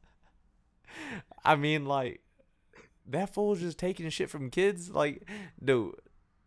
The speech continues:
<laughs> people, people being mean to kids is, like, those are some of the worst people to me.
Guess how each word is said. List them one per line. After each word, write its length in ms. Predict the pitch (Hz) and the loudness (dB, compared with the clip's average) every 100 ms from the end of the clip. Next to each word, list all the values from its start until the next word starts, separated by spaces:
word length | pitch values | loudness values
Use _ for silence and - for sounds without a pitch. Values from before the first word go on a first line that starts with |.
| _ | _
<laughs> 60 | 175 - - _ - | -4 -4 -18 _ -10
people, 400 | 208 220 233 208 | -6 -2 2 2
people 400 | - 196 202 196 | 0 -4 0 2
being 280 | 165 175 147 | 2 2 0
mean 200 | 147 156 | -2 -2
to 120 | 131 | -4
kids 420 | 104 139 151 135 | -2 0 0 0
is, 220 | 113 107 98 | -2 -2 -2
like, 320 | 98 90 - 101 | -2 -4 -6 2
those 200 | 131 127 | 4 4
are 60 | |
some 200 | - 123 | 2 2
of 80 | 113 | 2
the 80 | 104 | 0
worst 260 | 107 107 | 0 -2
people 260 | 127 120 120 | -4 -6 -6
to 120 | - 123 | -6 -6
me. 220 | 135 | -6